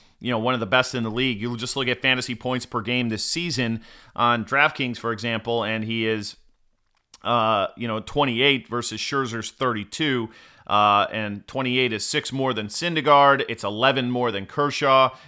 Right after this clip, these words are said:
and it's five more than Sale. So he has been super consistent this season. Uh, I worry a little bit about facing this Yankees lineup, who obviously,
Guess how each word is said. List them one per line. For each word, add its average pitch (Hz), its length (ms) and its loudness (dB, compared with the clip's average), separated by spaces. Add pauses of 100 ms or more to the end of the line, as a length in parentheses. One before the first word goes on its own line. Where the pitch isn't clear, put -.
and 123 140 -2
it's 120 120 -4
five 139 360 6
more 123 220 -2
than 101 180 -8
Sale. 110 400 0
So 123 220 -2
he 139 160 -2
has 117 160 -2
been 123 260 -2
super 143 340 -8
consistent 117 640 -10
this 104 180 -10
season. 113 500 -6 (360)
Uh, 110 240 0
I 165 160 6
worry 190 380 4
a 160 60 6
little 151 260 4
bit 139 340 0
about 127 480 2
facing 131 380 -2
this 113 360 -6
Yankees 117 380 -4
lineup, 117 400 2
who 117 160 -4
obviously, 131 680 2